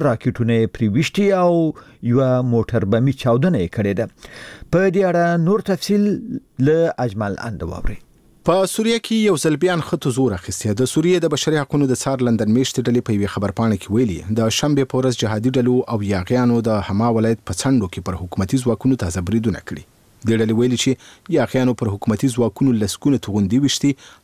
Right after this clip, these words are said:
Speaker 2: او د چاودیدونکو موادو یو بار موټر سره یې پر حکومتي ځواکونو ځانمرګی برید کړی. د سوریې د بشري حقونو د څار ډله وایي،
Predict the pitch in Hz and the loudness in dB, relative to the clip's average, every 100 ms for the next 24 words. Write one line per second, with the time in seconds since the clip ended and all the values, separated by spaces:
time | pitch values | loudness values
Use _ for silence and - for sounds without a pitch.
0 | - 156 127 - 117 104 107 143 139 123 | -2 0 0 0 0 2 2 0 2 2
1 | 123 127 123 104 101 139 131 104 101 151 | 2 2 2 2 2 2 2 0 0 -4
2 | - 180 90 90 85 - 92 147 143 131 | -2 -2 -2 -6 -4 -2 -2 0 0 0
3 | 165 165 117 92 87 92 117 120 123 - | 0 0 0 0 -2 0 0 2 0 -2
4 | - - - _ _ - - - 160 147 | -10 -14 -20 _ _ -20 -14 0 0 2
5 | 165 170 165 151 139 151 151 - 151 127 | 2 2 2 2 0 0 0 0 0 0
6 | 113 135 120 120 113 131 117 | 0 0 0 0 2 2 0